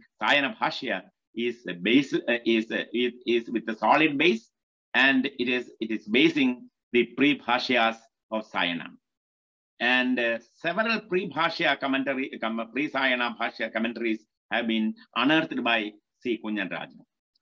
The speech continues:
on Vedic texts and published them for the first time. He was convinced that Sayana was using a continuous tradition,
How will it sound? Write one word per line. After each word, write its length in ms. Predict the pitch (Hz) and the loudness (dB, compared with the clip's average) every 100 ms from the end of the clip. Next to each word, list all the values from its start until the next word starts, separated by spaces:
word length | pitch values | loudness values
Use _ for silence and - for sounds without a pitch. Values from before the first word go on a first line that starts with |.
| _ | _
on 220 | 110 123 117 | 4 4 6
Vedic 340 | 135 143 139 | 4 4 4
texts 220 | 147 - | 2 2
and 180 | 110 107 | -4 -2
published 420 | 143 165 208 180 | -2 0 0 0
them 240 | 123 92 85 _ _ _ | -2 -2 -6 _ _ _
for 180 | 117 117 | -4 -2
the 100 | 107 | -2
first 300 | - 117 - - | -8 -12 -12 -14
time. 220 | - - _ _ _ - | -14 -16 _ _ _ 4
He 80 | |
was 220 | 131 127 127 | 6 6 4
convinced 640 | 127 139 165 214 214 123 | 0 2 2 2 0 0
that 160 | 87 - - _ _ _ - | -2 -4 -10 _ _ _ 2
Sayana 440 | 110 139 139 131 | 4 6 6 4
was 160 | 120 120 | 2 2
using 460 | 123 143 147 131 127 - | 0 2 0 0 -2 -8
a 100 | 110 110 | -8 -4
continuous 560 | 151 160 170 165 147 - | -4 -2 -2 0 -4 -6
tradition, 440 | 139 120 104 - | -6 -4 -4 -10